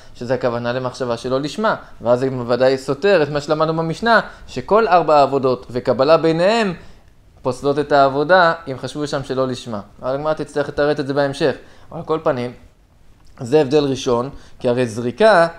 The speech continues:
עשה במחשבה כמעשה. ברגע שאתה חושב מחשבה לא טובה בעבודת הזריקה של אדם,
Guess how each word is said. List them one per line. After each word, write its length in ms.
עשה 260
במחשבה 500
כמעשה. 440
ברגע 300
שאתה 120
חושב 260
מחשבה 320
לא 80
טובה 320
בעבודת 460
הזריקה 440
של 160
אדם, 300